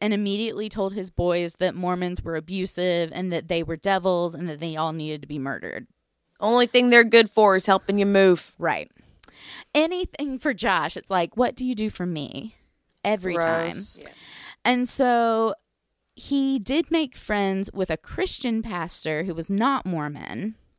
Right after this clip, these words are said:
Speaker 1: and the pastor agreed to have visitation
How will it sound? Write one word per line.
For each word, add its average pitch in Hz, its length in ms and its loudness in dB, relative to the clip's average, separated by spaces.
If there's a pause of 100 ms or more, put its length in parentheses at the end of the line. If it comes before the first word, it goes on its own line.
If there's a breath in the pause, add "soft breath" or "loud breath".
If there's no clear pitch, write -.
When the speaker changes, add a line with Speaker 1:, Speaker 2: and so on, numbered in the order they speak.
(680 loud breath)
Speaker 1:
and 214 480 0 (160)
the 190 160 0
pastor 254 500 -2
agreed 208 600 -6
to 220 60 -10
have 202 260 -4
visitation 175 920 -6